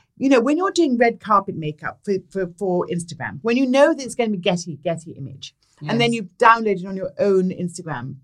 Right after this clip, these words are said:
Speaker 1: page the next day.
Speaker 2: Mm.
Speaker 1: Getty image is the cruelest camera of them all, 'cause
Speaker 2: Really?
Speaker 1: it's
Speaker 2: Why?
Speaker 1: a flash and there's no retouching.
Speaker 2: Right.
Speaker 1: So
Speaker 2: It's
Speaker 1: what you
Speaker 2: just
Speaker 1: get
Speaker 2: there.
Speaker 1: is what you see.
Speaker 2: Right.
Speaker 1: So when you look at the picture the next day and go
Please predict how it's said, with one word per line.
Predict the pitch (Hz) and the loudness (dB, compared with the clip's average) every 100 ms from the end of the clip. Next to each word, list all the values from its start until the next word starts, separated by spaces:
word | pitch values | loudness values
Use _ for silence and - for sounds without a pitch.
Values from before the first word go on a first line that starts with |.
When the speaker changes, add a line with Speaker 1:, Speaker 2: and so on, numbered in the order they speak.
| - | -8
Speaker 1:
page | 175 151 - | -4 -4 -6
the | 160 | -8
next | 156 - 160 | -10 -10 -10
day. | 151 | -8
Speaker 2:
Mm. | 156 135 139 _ _ _ - - - _ _ _ | -8 -12 -16 _ _ _ -20 -20 -20 _ _ _
Speaker 1:
Getty | 302 370 359 320 | 4 4 2 0
image | 240 202 | 0 -2
is | 196 | -4
the | |
cruelest | 196 - 269 277 302 339 - - - _ _ _ _ _ _ | -6 -8 -2 0 0 -2 -6 -10 -14 _ _ _ _ _ _
camera | - 226 208 185 165 175 175 _ _ 196 | -4 -2 0 0 -2 -6 -12 _ _ -2
of | 180 | -2
them | 185 | -2
all, | 143 82 113 | -4 -8 -10
'cause | 185 | -2
Speaker 2:
Really? | 180 214 | 0 0
Speaker 1:
it's | 277 | -2
Speaker 2:
Why? | 220 | -4
Speaker 1:
a | 165 | 2
flash | 233 262 311 - - _ 208 214 | 4 4 2 -6 -10 _ -18 -4
and | 208 | -2
there's | 208 190 | 0 2
no | 214 208 202 202 214 | 4 6 4 4 2
retouching. | 220 185 185 165 151 - 135 131 - _ | 2 0 -4 -8 -8 -8 -10 -10 -14 _
Speaker 2:
Right. | 139 151 147 139 | -12 -10 -8 -10
Speaker 1:
So | - 208 | 0 2
Speaker 2:
It's | 202 | 4
Speaker 1:
what | 262 - | 4 2
you | |
Speaker 2:
just | - 269 | 4 6
Speaker 1:
get | 311 175 | 6 6
Speaker 2:
there. | 170 175 | 2 0
Speaker 1:
is | 165 | 0
what | 156 233 233 | 0 -2 -2
you | 240 | -6
see. | - 160 120 127 - - | -6 -8 -10 -12 -18 -12
Speaker 2:
Right. | - | -2
Speaker 1:
So | 220 | 0
when | 226 | 0
you | 233 233 | -2 -2
look | 254 294 | -2 -2
at | |
the | 320 | -4
picture | 294 - 214 | -6 -6 -6
the | |
next | 233 - - | -2 -2 -2
day | 214 | -4
and | |
go | 196 | -2